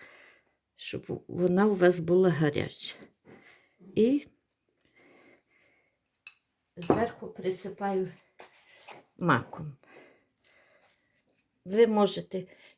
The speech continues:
взяти білий кунжут чи чорний, що у вас є.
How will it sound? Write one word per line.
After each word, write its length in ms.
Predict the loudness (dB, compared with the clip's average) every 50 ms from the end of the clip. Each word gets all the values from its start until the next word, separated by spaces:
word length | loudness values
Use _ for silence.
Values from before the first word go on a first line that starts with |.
| _ _ _ _ _ _ -14
взяти 500 | -12 -10 0 4 4 4 4 2 -2 -4
білий 420 | -2 0 2 4 6 6 6 4
кунжут 560 | 4 0 -2 -4 -4 -4 -2 -2 -2 -2 -2
чи 160 | -4 -8 -10 -8
чорний, 600 | -4 -2 0 0 0 0 -2 -4 -6 -6 -8 -12 _ -20 -20 -20 -20 -20 -18
що 260 | -16 0 4 6 6
у 120 | 6 6
вас 340 | 4 2 2 2 0 -4 -8
є. 220 | -8 -8 -8 -10